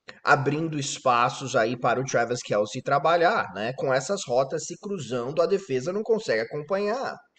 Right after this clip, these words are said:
tá? Então eu vou soltar aqui, ó. Aí, ó.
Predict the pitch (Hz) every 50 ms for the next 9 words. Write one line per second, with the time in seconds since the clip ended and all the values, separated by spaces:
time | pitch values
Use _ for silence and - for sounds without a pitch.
0 | _ _ _ _ _ _ _ _ _ _ - - 82 92 120 160 165 - 147 139
1 | 135 135 160 165 170 - 196 151 135 - 139 135 143 160 190 175 - - - -
2 | 220 226 175 120 101 87 82 - _ _ _ - 143 156 165 127 104 - -